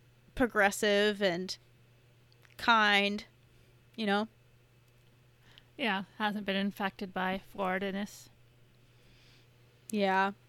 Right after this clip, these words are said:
Speaker 1: I know Epcot should be finished by then, hopefully, so all the walls will be down, and there's a couple of new rides that are finished that were in construction when I was there last.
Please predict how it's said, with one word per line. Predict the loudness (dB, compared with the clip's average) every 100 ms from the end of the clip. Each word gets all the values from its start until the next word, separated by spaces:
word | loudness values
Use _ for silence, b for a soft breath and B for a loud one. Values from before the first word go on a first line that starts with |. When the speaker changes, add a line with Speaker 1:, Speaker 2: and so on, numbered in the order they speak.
| -4 4
Speaker 1:
I | 10
know | 12 12 12 6 2
Epcot | 4 4 8 8
should | 8 2
be | 0
finished | 2 2 0 4
by | 8 8
then, | 8 4
hopefully, | 4 2 2 4 4 4 4
so | 6 8
all | 10 10
the | 8
walls | 4 6 6 6
will | 2
be | 2 2
down, | 6 6 6 4 4
and | 0 -2
there's | 0 0
a | 0
couple | -2 0 2
of | 2
new | 2
rides | 6 8 8 4 2
that | 4 6 4 b b b b 4
are | 4
finished | 6 4 6 4 0 2
that | 6 8 6 2
were | 4 6 6
in | 4 0
construction | -2 -4 0 0 2 2 2
when | 2
I | 2
was | 0 2
there | 4 6
last. | 6 6 4 -2 -10